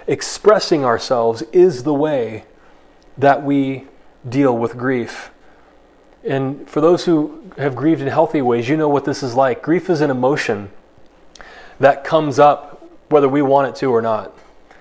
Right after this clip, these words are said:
We're not in control of it. And there are times we think we've grieved for a long time, and then bam, out of nowhere, those feelings of grief come back. And, and you know,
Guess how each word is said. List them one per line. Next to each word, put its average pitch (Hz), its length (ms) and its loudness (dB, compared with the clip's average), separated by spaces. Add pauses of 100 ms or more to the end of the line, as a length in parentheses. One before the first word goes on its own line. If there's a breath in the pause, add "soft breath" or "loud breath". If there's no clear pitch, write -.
(140 soft breath)
We're 156 240 2
not 151 240 2
in 139 140 -10
control 117 480 -2
of 104 80 -6
it. 113 140 -14 (520 loud breath)
And 139 80 -2
there 151 100 8
are 160 40 2
times 156 340 2
we 147 100 0
think 156 240 -2
we've 147 200 0
grieved 139 300 0
for 143 140 4
a 127 40 6
long 127 260 2
time, 147 320 2
and 123 100 -2
then 120 240 -6 (300)
bam, 147 420 0
out 135 240 4
of 131 100 -2
nowhere, 123 680 0 (580 loud breath)
those 131 180 -2
feelings 135 380 0
of 113 120 -4
grief 123 280 -4
come 113 240 -4
back. 110 320 -2
And, 120 240 -6 (120)
and 131 220 -6
you 151 160 2
know, 139 540 0